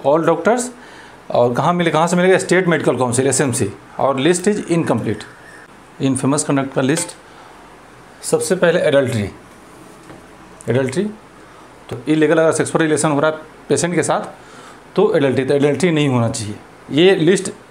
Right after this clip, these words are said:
जो है, जो मतलब नहीं होना चाहिए, doctor नहीं करना, doctor को नहीं करना चाहिए, उसका list है। अगर इसको violate कर रहे हैं, तब वो इनफेमस conduct में आएगा। तो इनफेमस conduct के लिए list क्या है? Adultery, Adultery नहीं होना चाहिए। Association, अगर कोई unskilled person है,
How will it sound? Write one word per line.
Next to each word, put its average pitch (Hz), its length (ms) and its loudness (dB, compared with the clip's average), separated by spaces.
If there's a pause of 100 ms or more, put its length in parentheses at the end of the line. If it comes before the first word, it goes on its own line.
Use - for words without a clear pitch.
(220)
जो 143 120 2
है, 165 240 2
जो 156 240 2
मतलब 143 260 0
नहीं 143 240 2
होना 175 180 0
चाहिए, 165 180 0
doctor 151 220 2
नहीं 151 160 0
करना, 165 220 2
doctor 147 260 0
को 151 80 0
नहीं 160 140 0
करना 156 200 2
चाहिए, 165 300 -2 (280)
उसका 185 220 0
list 139 260 0
है। 107 120 -2 (420)
अगर 156 220 0
इसको 180 320 2
violate 170 280 2
कर 151 140 0
रहे 135 160 0
हैं, 220 200 -4 (180)
तब 180 140 0
वो 208 160 4
इनफेमस 175 360 0
conduct 131 260 0
में 127 100 2
आएगा। 117 120 2
तो 120 80 -2
इनफेमस 175 440 0
conduct 170 280 -2
के 190 60 0
लिए 160 100 2
list 165 180 0
क्या 180 120 -4
है? 180 140 0
Adultery, 123 340 0 (300)
Adultery 151 280 4
नहीं 170 160 2
होना 180 160 2
चाहिए। 190 280 -2 (540)
Association, 156 680 2
अगर 165 440 2 (1300)
कोई 170 240 2 (140)
unskilled 208 480 2
person 156 300 0
है, 95 160 -4